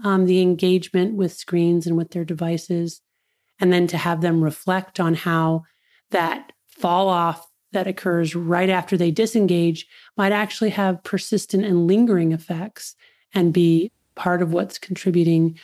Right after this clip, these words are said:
toward them not being able to feel good about themselves or enjoy their lives, or,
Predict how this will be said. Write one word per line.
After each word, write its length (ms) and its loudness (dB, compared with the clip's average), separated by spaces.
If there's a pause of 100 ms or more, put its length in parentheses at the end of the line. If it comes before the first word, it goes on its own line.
(140)
toward 220 -6
them 420 0 (360)
not 180 0
being 140 2
able 200 2
to 460 2 (320)
feel 220 2
good 160 2
about 200 0
themselves 500 0
or 200 2
enjoy 380 2
their 160 0
lives, 500 -2
or, 300 -4